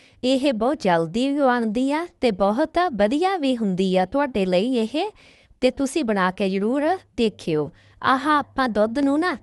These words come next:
ਡੇਢ ਕੁ ਗਲਾਸ ਨੂੰ ਬੋਇਲ ਕਰਕੇ ਠੰਡਾ ਕਰ ਲਿਆ ਸੀ। ਇਹਦੇ ਵਿੱਚ ਆਪਾਂ ਚੀਆ ਸੀਡ ਆ ਜਿਹੜੇ ਇਹ ਭਿਉਂ ਕੇ ਰੱਖ ਦਾਂਗੇ। ਇਹਨਾਂ ਨੂੰ ਪੰਜ ਛੇ ਘੰਟੇ ਆਪਾਂ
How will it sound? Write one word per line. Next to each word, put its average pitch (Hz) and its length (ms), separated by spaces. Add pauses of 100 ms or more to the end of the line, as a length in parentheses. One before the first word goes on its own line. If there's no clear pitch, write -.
ਡੇਢ 254 220
ਕੁ 320 200
ਗਲਾਸ 185 360
ਨੂੰ 214 180
ਬੋਇਲ 180 340
ਕਰਕੇ 180 580
ਠੰਡਾ 240 340
ਕਰ 240 220
ਲਿਆ 170 220
ਸੀ। 277 200
ਇਹਦੇ 349 220
ਵਿੱਚ 285 240
ਆਪਾਂ 202 220
ਚੀਆ 208 340
ਸੀਡ 196 320
ਆ 190 80
ਜਿਹੜੇ 233 300
ਇਹ 247 180 (100)
ਭਿਉਂ 277 240
ਕੇ 196 140
ਰੱਖ 175 300
ਦਾਂਗੇ। 226 340
ਇਹਨਾਂ 320 440
ਨੂੰ 294 120
ਪੰਜ 202 340
ਛੇ 202 240
ਘੰਟੇ 240 460
ਆਪਾਂ 233 380